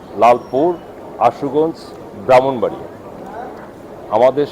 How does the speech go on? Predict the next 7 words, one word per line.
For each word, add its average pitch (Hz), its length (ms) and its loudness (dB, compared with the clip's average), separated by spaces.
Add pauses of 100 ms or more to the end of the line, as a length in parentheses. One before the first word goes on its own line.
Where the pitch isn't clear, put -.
(140)
সাথে 131 200 -2 (120)
আছেন 95 240 -6 (1500)
ফ্লাওয়ার 131 300 6
গার্ডেন 117 360 2 (140)
ইন্টারন্যাশনাল 117 600 -4 (680)
স্কুলটির 117 840 -10 (800)
প্রতিষ্ঠাতা 143 540 -2